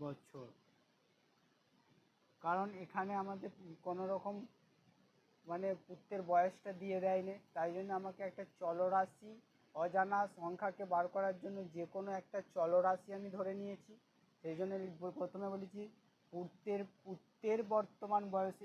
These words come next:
এক্স বছর, তাহলে পিতার বর্তমান বয়স কত হবে? অতএব পিতার, পিতার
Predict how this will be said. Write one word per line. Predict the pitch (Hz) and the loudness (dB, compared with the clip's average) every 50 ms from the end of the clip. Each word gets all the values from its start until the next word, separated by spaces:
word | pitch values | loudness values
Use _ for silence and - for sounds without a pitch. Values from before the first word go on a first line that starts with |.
| 208 208 | -6 -6
এক্স | - - 185 165 180 | -6 -8 -4 0 0
বছর, | 180 165 - - 147 123 143 - _ _ _ _ _ _ _ _ _ | 0 0 -2 -6 -14 -16 -16 -18 _ _ _ _ _ _ _ _ _
তাহলে | - 165 170 185 190 185 - - | -4 -2 -2 -2 -2 -4 -6 -12
পিতার | - 185 180 - - 208 208 214 208 196 214 | -14 -12 -12 -2 4 6 6 6 6 4 0
বর্তমান | 214 202 - - 214 202 214 214 208 208 | 0 0 0 -4 -4 -2 -2 -2 0 0
বয়স | 208 208 208 - - | 0 -2 -2 -4 -6
কত | 214 208 208 214 214 | -6 -2 2 4 4
হবে? | 214 202 226 226 - - _ _ _ _ _ _ _ - | 4 2 0 -4 -6 -10 _ _ _ _ _ _ _ -8
অতএব | 165 170 - - 180 180 180 185 190 196 208 208 196 - - _ _ _ _ _ _ _ _ _ _ _ _ _ _ - | -6 -6 -6 -4 -2 0 2 2 2 2 2 0 -2 -6 -12 _ _ _ _ _ _ _ _ _ _ _ _ _ _ -12
পিতার, | 180 180 170 - _ - 202 196 196 196 196 202 196 - - _ _ _ _ _ _ _ _ _ _ _ _ _ _ _ _ _ _ | -12 -12 -12 -12 _ 2 6 8 10 10 8 8 4 -2 -12 _ _ _ _ _ _ _ _ _ _ _ _ _ _ _ _ _ _
পিতার | 180 180 185 160 - - 196 190 190 190 190 190 190 196 | -8 -6 -6 -6 -6 0 4 8 10 10 10 10 10 8